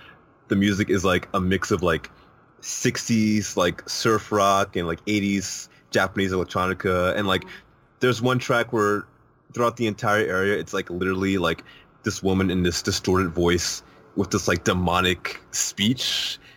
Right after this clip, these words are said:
And, like, the screen is, like, just blood red the entire way. And, and the gameplay is, like, the most, like, bare bones, like, simple, like, R P G mechanics. Like,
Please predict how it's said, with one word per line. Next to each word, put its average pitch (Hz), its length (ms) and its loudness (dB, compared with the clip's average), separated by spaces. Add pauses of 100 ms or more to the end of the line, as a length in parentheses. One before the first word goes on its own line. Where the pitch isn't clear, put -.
(280)
And, 113 120 2
like, 104 140 0
the 104 60 -6
screen 107 280 0
is, 107 120 2
like, 95 100 2
just 98 220 -14
blood 101 360 2
red 92 340 2
the 98 160 0
entire 92 480 0
way. 92 420 2 (540)
And, 95 480 0 (500)
and 160 460 2
the 139 60 4
gameplay 139 420 4
is, 117 140 4
like, 113 160 0
the 113 80 -4
most, 113 240 0
like, 104 300 -2
bare 107 280 4
bones, 98 1000 -4 (160)
like, 95 260 -2
simple, 98 500 0
like, 87 220 -2
R 92 120 2
P - 80 -10
G 95 80 0
mechanics. 90 480 0
Like, 98 180 0